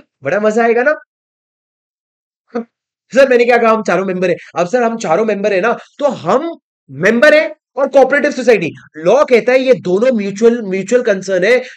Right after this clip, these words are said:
मेंबर से कोऑपरेटिव सोसाइटी कभी पैसा कमा नहीं सकती, ऐसा बात लिखता है। पर फिर दूसरी तरफ ये लिखता है कि पर जब शुरू में जब तुम एंट्रेंस फी देते हो ना, वो पीजीबीपी में टैक्सेबल हो जाएगा।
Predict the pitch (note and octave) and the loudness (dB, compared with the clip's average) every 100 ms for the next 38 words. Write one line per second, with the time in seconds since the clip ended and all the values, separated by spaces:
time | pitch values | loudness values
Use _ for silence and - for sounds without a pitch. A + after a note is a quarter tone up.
0 | _ C3+ F#3+ B3 C#4+ D#4+ D#4+ D#4 C4 A#3 | _ 0 2 2 4 4 4 2 2 2
1 | C4 C4+ A#3+ A3 A#3 A#3+ A#3+ A#3+ G3+ F#3 | -2 -2 -4 -2 0 0 0 0 0 0
2 | A#3 A3 G3 A3 A#3 - G3+ - D4 C4 | 0 -2 0 0 -2 -2 -8 -8 -2 0
3 | C4+ C4 A#3+ A3+ A3+ D#3+ B2+ - A#3 A#3 | 0 2 0 -2 -2 -2 -2 -6 -4 -4
4 | A#3+ F#3 F#3 B3+ B3+ B3+ B3 A3 G3 D3 | -4 -8 -8 -2 0 2 2 0 0 -2
5 | A3 A#3+ - A3 A3 A#3 A#3+ - F#3 A3+ | 2 2 -2 -6 0 2 0 -4 -6 -2
6 | C4 B3+ B3+ B3+ A#3+ G3+ A#3 A#3 A#3 G3 | 0 0 0 0 0 4 2 2 -2 0
7 | F#3+ F#3+ A#3 A#3+ - - A#3 A3+ F3 G3 | 0 0 0 -2 -6 -6 -4 -4 -4 -4
8 | G3 F#3+ A3+ A3+ E3 - F#3 F#3+ E3+ F3 | -4 0 0 0 -4 -4 -4 0 0 0
9 | F3 G3 | 0 -2